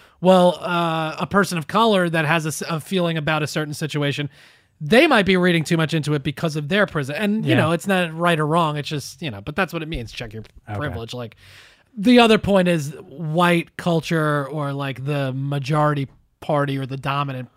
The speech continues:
Speaker 1: whatever in, in society, they by nature have privilege because they're the ones that control kind of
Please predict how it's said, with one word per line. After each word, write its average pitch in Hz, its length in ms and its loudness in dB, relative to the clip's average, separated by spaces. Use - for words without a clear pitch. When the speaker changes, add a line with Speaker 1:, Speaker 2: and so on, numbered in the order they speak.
Speaker 1:
whatever 139 500 -4
in, 131 160 -8
in 139 140 -10
society, 127 480 -8
they 196 420 6
by 170 260 2
nature 170 560 0
have 139 260 -2
privilege 131 380 -4
because 135 240 -8
they're 135 160 -6
the 127 100 -10
ones 123 220 -8
that 120 80 -8
control 120 580 -6
kind 123 180 -8
of 113 120 -8